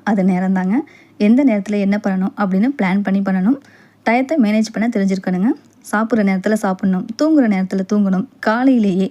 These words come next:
அதிகாலையிலேயே எழுந்திருக்கிற பழக்கத்தை வச்சுக்கணுங்க. படிக்கிற நேரத்துல படிக்கணும், வேலை பார்க்குற நேரத்துல வேலை பார்க்கணுங்க. அதே மாதிரி வேலையை ரொம்ப நேரம் இழுத்து பார்க்காம, எவ்வளோ ஷார்ட்டா சீக்கிரமா முடிக்க முடியுமோ, அவ்வளோ ஷார்ட்டா சீக்கிரமா முடிச்சிடணுங்க.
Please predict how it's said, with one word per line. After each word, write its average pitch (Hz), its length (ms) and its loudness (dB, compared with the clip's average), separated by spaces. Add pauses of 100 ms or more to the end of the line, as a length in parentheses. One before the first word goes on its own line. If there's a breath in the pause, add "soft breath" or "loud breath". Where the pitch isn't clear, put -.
(140)
அதிகாலையிலேயே 226 680 2
எழுந்திருக்கிற 214 460 2
பழக்கத்தை 202 440 -4
வச்சுக்கணுங்க. 190 480 -2 (680 loud breath)
படிக்கிற 269 300 -2
நேரத்துல 202 360 0
படிக்கணும், 196 440 -2 (320 loud breath)
வேலை 277 300 2
பார்க்குற 220 180 -2
நேரத்துல 196 400 0
வேலை 202 240 -2
பார்க்கணுங்க. 185 360 0 (160)
அதே 196 260 0
மாதிரி 202 280 0
வேலையை 214 380 0
ரொம்ப 202 260 2
நேரம் 214 200 0
இழுத்து 220 280 0
பார்க்காம, 190 460 -4
எவ்வளோ 240 320 0 (140)
ஷார்ட்டா 196 320 -2
சீக்கிரமா 214 440 -2
முடிக்க 196 280 0
முடியுமோ, 196 380 2
அவ்வளோ 214 260 0 (120)
ஷார்ட்டா 196 280 -4
சீக்கிரமா 233 560 0
முடிச்சிடணுங்க. 190 440 0